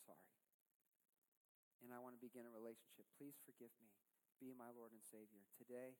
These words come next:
your life can be radically transformed." And you can start the path to discovering overflowing joy. Let's bow for prayer as the worship team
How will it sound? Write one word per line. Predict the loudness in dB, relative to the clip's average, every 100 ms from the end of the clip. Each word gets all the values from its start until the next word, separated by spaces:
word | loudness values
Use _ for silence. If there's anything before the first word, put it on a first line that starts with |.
| -4
your | -2 2
life | 2 0 -4
can | -10
be | -6
radically | 0 0 0 -6 -10
transformed." | -12 -14 -14 -18 -20 -20 _ _ _ _ _ _ _ _ _ _ _ _ _ _ -10
And | -4
you | -4
can | -4 -4
start | 2 4 4 0
the | -2
path | -2 -2 -6
to | -14
discovering | -8 -2 2 0 -2 -10 -4
overflowing | -2 0 -2 -6 _ _ _ -8 -2 -2 -2 -8 -16 _ _ _ _ -10
joy. | -6 -6 -10 -20 -20 _ _ _ _ _ _ _ -8
Let's | -6 0
bow | 2 0 -2
for | -10
prayer | 0 2 2
as | -2
the | -4
worship | -4 -4 -10
team | -10